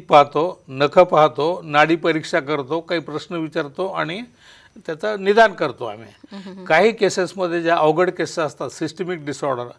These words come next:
Speaker 1: हृदयाच्या केसेस, किडनीच्या केसेस असे सिस्टमिक असतात, त्यात आता एक आमच्याकडे लेटेस्ट पद्धत आहे की आम्ही कॉम्प्युटरवर चेक करतो आणि पेशंटच्या ज्या चौदा मेरिडियन शरीरात असतात,
Speaker 2: हम्म, हम्म.
Speaker 1: प्रत्येक मेरिडियनमध्ये किती एनर्जी प्रवाह आहे,
Speaker 2: हम्म.
Speaker 1: त्याचा ग्राफ येतो आणि पंचमहाभूताचा ग्राफ येतो.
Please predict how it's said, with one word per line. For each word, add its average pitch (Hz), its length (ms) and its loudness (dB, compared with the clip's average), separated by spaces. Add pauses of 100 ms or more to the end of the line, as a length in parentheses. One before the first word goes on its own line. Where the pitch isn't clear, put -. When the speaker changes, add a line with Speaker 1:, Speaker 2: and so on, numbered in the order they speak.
(360)
Speaker 1:
हृदयाच्या 147 400 2
केसेस, 127 400 -4
किडनीच्या 143 480 -6
केसेस 127 380 -8
असे 143 260 -6
सिस्टमिक 170 540 -8
असतात, 139 320 -4 (420)
त्यात 151 180 -6
आता 165 220 0
एक 180 180 0
आमच्याकडे 175 440 0
लेटेस्ट 185 360 2
पद्धत 175 400 2
आहे 156 140 0 (360)
की 165 60 -2
आम्ही 180 240 2
कॉम्प्युटरवर 202 840 6
चेक 202 360 6
करतो 165 500 4 (280)
आणि 160 160 0
पेशंटच्या 185 600 0
ज्या 190 400 4
चौदा 185 400 6
मेरिडियन 185 380 4
शरीरात 175 420 0
असतात, 147 340 -2
Speaker 2:
हम्म, - 300 -20
हम्म. 196 140 -12
Speaker 1:
प्रत्येक 175 420 0
मेरिडियनमध्ये 180 580 0
किती 175 380 -6
एनर्जी 175 380 -2
प्रवाह 160 420 6
आहे, 143 240 4
Speaker 2:
हम्म. - 420 -16
Speaker 1:
त्याचा 151 240 -2
ग्राफ 156 360 2
येतो 160 280 -4
आणि 160 200 -6
पंचमहाभूताचा 160 920 -4
ग्राफ 135 300 2
येतो. 110 320 -14